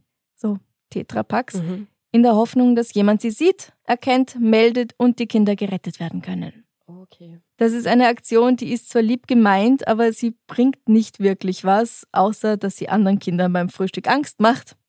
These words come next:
Speaker 1: Und sie wird wieder eingestellt. Und außerdem werden auch die meisten Milchpackerl in den U S A dann von Plastikflaschen ersetzt. Aber nicht nur deswegen, sondern wirklich, weil's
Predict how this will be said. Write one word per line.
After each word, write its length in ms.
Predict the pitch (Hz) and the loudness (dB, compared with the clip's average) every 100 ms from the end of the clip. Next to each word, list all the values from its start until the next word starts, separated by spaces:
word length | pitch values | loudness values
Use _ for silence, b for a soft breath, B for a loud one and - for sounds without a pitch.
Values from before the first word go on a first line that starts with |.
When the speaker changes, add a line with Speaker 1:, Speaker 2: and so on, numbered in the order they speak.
| _ _ _ | _ _ _
Speaker 1:
Und 320 | 214 208 208 | 0 2 0
sie 200 | - 202 | -2 -2
wird 260 | 196 190 - | 0 -2 -4
wieder 240 | 190 202 | 0 0
eingestellt. 720 | - 214 240 196 190 190 - _ _ _ _ _ _ _ _ _ _ _ _ - | 2 0 0 0 0 0 -10 _ _ _ _ _ _ _ _ _ _ _ _ 0
Und 160 | 214 - | 0 2
außerdem 560 | 220 214 180 180 185 | 0 0 -2 0 0
werden 260 | 165 160 170 | 0 -2 -4
auch 180 | 170 - | -6 -6
die 140 | - | -4
meisten 500 | 180 175 196 - 190 | -2 -2 -4 -4 -2
Milchpackerl 680 | 185 190 - 175 185 196 190 | 0 -2 -8 -8 -6 -4 -2
in 140 | 190 | 0
den 120 | 202 | 0
U 100 | - | -2
S 160 | 190 190 | -4 -4
A 160 | 214 202 | -6 -6
dann 220 | 196 196 | -6 -6
von 220 | - 185 | -6 -8
Plastikflaschen 680 | - 214 214 226 - 202 202 | -2 -4 -4 -8 -6 -2 -2
ersetzt. 600 | 196 185 254 - - - _ _ | -2 -4 -6 -8 -14 -20 _ _
Aber 260 | - 190 190 | -6 -2 2
nicht 280 | 220 247 233 | 2 2 2
nur 100 | 220 | 2
deswegen, 500 | 202 196 196 185 196 | 2 -2 -2 0 0
sondern 280 | 185 190 185 _ | 0 0 -2 _
wirklich, 460 | 190 196 202 196 | -2 -2 -4 -2
weil's 460 | 190 185 208 - - | 2 2 2 -4 -12